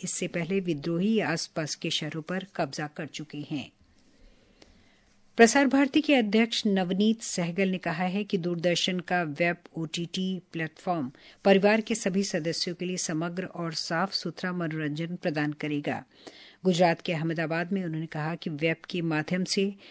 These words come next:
लोगों को नए कार्यक्रम के साथ दूरदर्शन के पुराने और लोकप्रिय कार्यक्रम देखने का भी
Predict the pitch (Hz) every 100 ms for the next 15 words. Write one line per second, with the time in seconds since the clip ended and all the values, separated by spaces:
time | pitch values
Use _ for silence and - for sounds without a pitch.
0 | - - 170 180 170 214 208 214 214 170
1 | 190 214 185 160 170 165 - 175 175 170
2 | _ - - - _ - 180 185 196 165
3 | 160 151 156 - 190 196 165 160 151 196
4 | 208 151 156 - 156 175 196 196 151 151
5 | 165 170 151 135 160 151 151 147 175